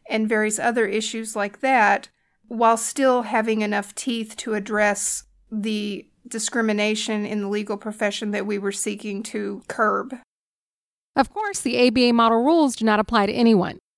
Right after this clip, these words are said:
Speaker 2: It's up to the states and jurisdictions to adopt any model rule into their own conduct codes.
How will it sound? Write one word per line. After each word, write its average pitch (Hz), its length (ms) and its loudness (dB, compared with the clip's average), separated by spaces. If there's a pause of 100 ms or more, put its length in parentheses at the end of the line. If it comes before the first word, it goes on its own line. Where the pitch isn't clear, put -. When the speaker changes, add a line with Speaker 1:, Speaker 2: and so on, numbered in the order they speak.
(460)
Speaker 2:
It's 254 140 2
up 285 140 6
to 403 100 4
the 370 100 4
states - 380 0
and 254 80 4
jurisdictions 214 720 2
to 226 140 2
adopt 196 420 4
any 403 180 4
model 202 260 4
rule 185 340 0
into 247 300 0
their 220 180 4
own 254 240 2
conduct 247 460 0
codes. - 560 -8